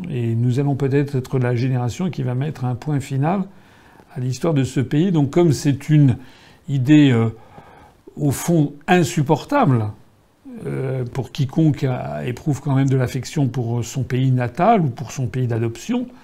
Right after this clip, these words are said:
comme cette idée est, est quand même misérable, elle nous renvoie un, une image de nous-mêmes qui n'est pas agréable, eh bien beaucoup de gens ont tendance à botter en touche, à ne pas vouloir en entendre parler,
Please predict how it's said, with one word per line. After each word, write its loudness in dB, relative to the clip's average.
comme 6
cette 2
idée 6
est, -2
est -2
quand -4
même 2
misérable, 4
elle -2
nous 2
renvoie 2
un, 4
une -4
image 2
de 2
nous-mêmes 2
qui -6
n'est -2
pas -6
agréable, 0
eh -4
bien 0
beaucoup 0
de 4
gens 4
ont 2
tendance -2
à -2
botter 2
en 2
touche, -4
à -4
ne -6
pas 0
vouloir 2
en 2
entendre -2
parler, -4